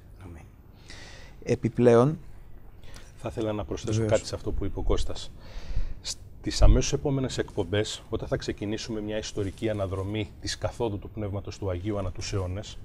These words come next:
Speaker 1: θα δούμε περιπτώσεις ανθρώπων ή ομάδων,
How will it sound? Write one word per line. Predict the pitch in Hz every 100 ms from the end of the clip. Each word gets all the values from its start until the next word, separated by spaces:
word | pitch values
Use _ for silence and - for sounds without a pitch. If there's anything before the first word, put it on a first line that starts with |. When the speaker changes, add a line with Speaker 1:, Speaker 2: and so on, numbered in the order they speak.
| - - - - - -
Speaker 1:
θα | 107
δούμε | 113 156
περιπτώσεις | - 123 101 - - 131 - 110 -
ανθρώπων | 117 101 107 107 - - -
ή | 151
ομάδων, | 147 135 131 92 110